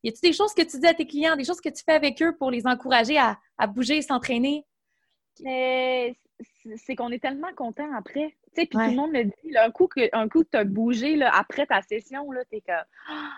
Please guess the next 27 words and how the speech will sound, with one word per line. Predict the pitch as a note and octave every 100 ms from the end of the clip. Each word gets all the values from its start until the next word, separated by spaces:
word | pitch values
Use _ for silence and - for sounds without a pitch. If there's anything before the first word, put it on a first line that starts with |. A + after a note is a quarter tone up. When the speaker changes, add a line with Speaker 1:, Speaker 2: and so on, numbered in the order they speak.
| -
Speaker 1:
Ouais. | A3+ A#3+ C4
Speaker 2:
libéré, | B3 A#3+ A3 A#3+ C#4 C4+
là, | G#3 G3+
vraiment. | G#3 G#3 B3+ B3 C4+ C#4
Tu | D4
sais, |
c'est | C#4
Speaker 1:
Endorphine. | F#4 F4+ F4+ F#4+
Speaker 2:
tellement | G4 -
dur. | C#4 D#4 D#4+
Speaker 1:
<laughs> | C4+ - B3 A#3 B3
Speaker 2:
Ouais, | C4+ D#4 D#4+ D#4+
c'est | - -
tellement | D#4 F#4+ D#4+
dur | A#3 D#4+
de |
faire | - C4
le | A3+
premier | - A#3 G#3+
pas, | G3+ D#4
puis | - _
ça, | D4
je | D#4
comprends. | - G#3+ G#3 A#3+ C4+
Puis, | - _
tu |
sais, | C#4